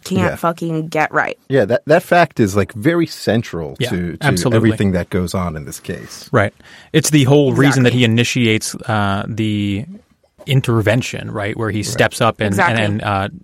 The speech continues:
Speaker 3: asks these guys what they're doing.
Speaker 2: Yeah.
Speaker 1: Yeah. Um, so he says that, um,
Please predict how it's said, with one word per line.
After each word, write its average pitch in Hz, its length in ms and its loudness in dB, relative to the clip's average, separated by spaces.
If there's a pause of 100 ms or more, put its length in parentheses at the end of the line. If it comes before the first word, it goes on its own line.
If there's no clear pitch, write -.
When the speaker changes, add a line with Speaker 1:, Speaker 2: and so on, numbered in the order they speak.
Speaker 3:
asks 110 260 -2
these 104 160 -4
guys 104 260 -2
what 104 100 -8
they're 101 140 -8
doing. - 400 -8 (140)
Speaker 2:
Yeah. - 180 -14 (280)
Speaker 1:
Yeah. 180 160 0 (360)
Um, 220 440 2
so 226 300 2
he 240 500 -2
says 240 480 0
that, 214 400 0
um, 175 640 -2